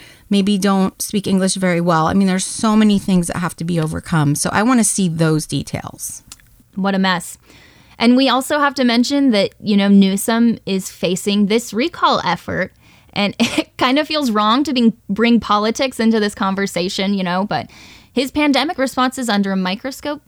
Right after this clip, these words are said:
Speaker 2: And this is the second <laughs> march of this pandemic. And you see states like Texas and Mississippi not just loosening, but ending their pandemic restrictions. And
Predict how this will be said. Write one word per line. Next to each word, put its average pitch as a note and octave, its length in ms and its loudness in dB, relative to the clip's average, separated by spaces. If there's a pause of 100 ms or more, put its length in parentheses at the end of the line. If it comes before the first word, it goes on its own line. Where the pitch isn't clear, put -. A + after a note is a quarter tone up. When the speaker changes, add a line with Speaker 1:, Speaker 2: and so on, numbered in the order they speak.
(160)
Speaker 2:
And B3+ 400 2
this B3+ 400 -2
is B4+ 180 -4
the G4+ 140 -4
second D#4+ 760 -2
<laughs> - 60 -6
march C4 520 2 (120)
of A3 340 0
this A3+ 220 2
pandemic. B3+ 880 0 (560)
And G#3 440 4 (480)
you A3+ 140 4
see C4 240 0
states C4 320 -2
like G#3 160 -2
Texas E4+ 560 -6
and A#3 160 4
Mississippi A3+ 600 -2
not C4+ 180 2
just C#4 220 -6
loosening, D4 480 -2
but C4 200 -2 (140)
ending B3 640 0
their G3+ 160 2
pandemic F#3 560 -2
restrictions. F#3+ 680 -4
And - 180 0